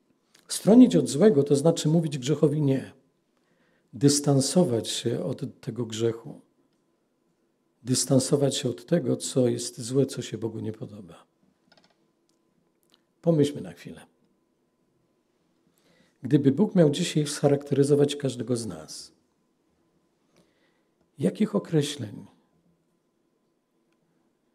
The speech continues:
użyłby? Czy usłyszałbym, albo czy usłyszałabyś o sobie, że jesteś, jestem nienaganny,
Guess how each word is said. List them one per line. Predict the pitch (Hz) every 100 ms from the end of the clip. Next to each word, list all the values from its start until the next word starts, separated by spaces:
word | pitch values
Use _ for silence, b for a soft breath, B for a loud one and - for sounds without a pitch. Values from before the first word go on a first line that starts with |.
| _
użyłby? | 143 107 101 101 - 98 _ _ _ _ _ _ _ _ _ _ _ _ _ _ _ _
Czy | - 147 143 190 - - _ _ _ -
usłyszałbym, | 156 - 143 131 160 190 175 190 185 180 - 143
albo | 120 123
czy | 131
usłyszałabyś | 117 - 127 120 127 127 113 123 - -
o | -
sobie, | - 131 113 120 117
że | 117 110
jesteś, | 117 113 - 123 - - - _ _ -
jestem | 123 120 - 131 123 - _ _ _ _ _
nienaganny, | 120 117 117 117 127 139 160 170